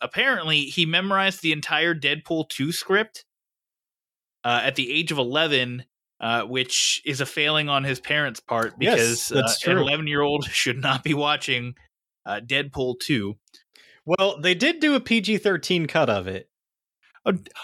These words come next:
Speaker 1: oh, that's right. I forgot about that. Oh my God.
Speaker 2: Yeah. And they framed it with Deadpool telling the story to Fred Savage while he was tied to a bed. What a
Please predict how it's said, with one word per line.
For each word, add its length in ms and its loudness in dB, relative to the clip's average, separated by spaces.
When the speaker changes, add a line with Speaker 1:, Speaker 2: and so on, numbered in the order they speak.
Speaker 1:
oh, 160 2
that's 300 2
right. 960 -2
I 120 2
forgot 680 0
about 380 -2
that. 200 0
Oh 160 0
my 220 2
God. 640 2
Speaker 2:
Yeah. 540 2
And 160 2
they 100 4
framed 460 0
it 120 2
with 320 0
Deadpool 560 0
telling 300 0
the 80 -4
story 320 0
to 80 -8
Fred 320 0
Savage 500 0
while 140 -2
he 80 -2
was 380 -6
tied 260 0
to 120 2
a 60 2
bed. 480 -4
What 180 0
a 160 2